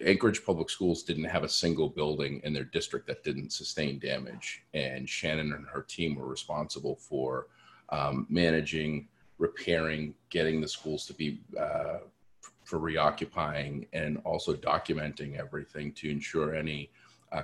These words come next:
claimable, uh, work that is done, that they had everything that they needed to be able to submit those properly and, and best, best ensure their, uh, reimbursement, as well as showing the work they did,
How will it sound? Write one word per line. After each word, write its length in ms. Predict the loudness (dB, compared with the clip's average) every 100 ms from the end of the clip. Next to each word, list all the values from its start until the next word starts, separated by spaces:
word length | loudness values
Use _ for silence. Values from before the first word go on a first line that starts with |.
| 2
claimable, 680 | 6 8 6 4 0 -2 -4
uh, 160 | -6 -4
work 340 | 2 4 4 2
that 140 | 0
is 160 | 0 -4
done, 240 | -2 -2
that 180 | -2 -4
they 140 | -4
had 240 | 0 2 2
everything 440 | 0 -4 -6 -6
that 160 | -6 -6
they 100 | -6
needed 340 | -4 -8 -10
to 80 | -14
be 120 | -8
able 180 | -6 -6
to 120 | -8
submit 360 | -10 -8 -10 -6
those 180 | -6 -6
properly 560 | -2 -4 -2 -6 -8 -10
and, 180 | -14 -14 -8
and 260 | -8 -4
best, 300 | -4 -4 -6 -18 -20 -14 -10 -6
best 220 | -6 -6
ensure 360 | -6 -4 -4
their, 300 | -2 -4 -4
uh, 220 | -6 -6 -8 -18 -20 -20 -20 _
reimbursement, 760 | 4 4 4 4 2 0 -4 -2
as 140 | 4
well 240 | 6 6
as 100 | 4
showing 480 | 0 -4 0 0 0
the 80 | -2
work 240 | -2 -2
they 80 | -6
did, 240 | -10 -12